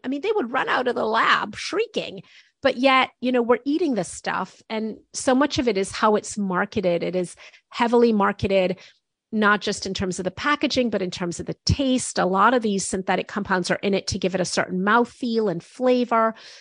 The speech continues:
that's appealing. And a little bit of this stuff is okay.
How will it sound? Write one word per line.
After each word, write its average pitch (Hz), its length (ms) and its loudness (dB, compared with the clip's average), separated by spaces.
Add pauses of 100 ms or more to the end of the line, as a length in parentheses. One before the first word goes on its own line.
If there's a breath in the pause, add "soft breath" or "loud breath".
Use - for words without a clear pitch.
(100)
that's - 260 -4
appealing. 220 1000 -2 (640)
And 269 100 0
a 285 80 4
little 359 300 6
bit 262 100 6
of 208 80 4
this 190 140 -4
stuff - 260 -4
is 190 140 -6
okay. 190 520 -2